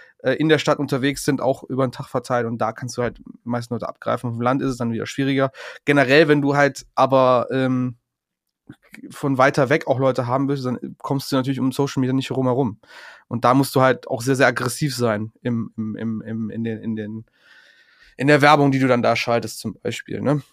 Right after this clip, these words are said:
Ähm, man könnte jetzt das Ganze noch ganz weit auseinanderführen mit irgendwelchen Marketingmaßnahmen und Konzepten und Ideen, aber ich würde schon sagen, dass das so, äh, so, so eine Synergie ergeben muss, sowohl offline als auch online.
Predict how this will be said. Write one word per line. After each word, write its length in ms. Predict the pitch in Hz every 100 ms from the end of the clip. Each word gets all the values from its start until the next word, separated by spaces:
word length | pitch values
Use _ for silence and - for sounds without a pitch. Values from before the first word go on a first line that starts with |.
| _ - -
Ähm, 500 | 127 123 123 123 120 - - _ _ _ _ -
man 200 | 127 151
könnte 240 | 180 180
jetzt 160 | 165 165
das 100 | 131
Ganze 420 | 143 160 - 147
noch 360 | 143 135 - 135
ganz 300 | 143 156 -
weit 460 | 127 113 120 151 -
auseinanderführen 920 | 131 135 131 143 135 - - 143 131
mit 200 | 127 131
irgendwelchen 460 | 139 139 131 - 110
Marketingmaßnahmen 1080 | 135 120 - 127 123 135 147 - 131 131 113
und 140 | 131
Konzepten 580 | - 127 - 127 - 120
und 120 | 117
Ideen, 400 | 123 117 123 131
aber 360 | 110 120 120 120 - - - -
ich 200 | 120 -
würde 180 | 139 131
schon 300 | - 147 147
sagen, 340 | 139 147 143
dass 140 | 131
das 180 | 127 135
so, 260 | - 131 120 _ -
äh, 320 | 107 101 123
so, 140 | 127
so 100 | 131
eine 120 | 143
Synergie 400 | 135 139 135 127
ergeben 340 | 131 113 113 113
muss, 220 | 107 104
sowohl 320 | 127 117 135
offline 360 | 127 135 131 123
als 200 | - 120
auch 120 | 117
online. 500 | - 117 113 110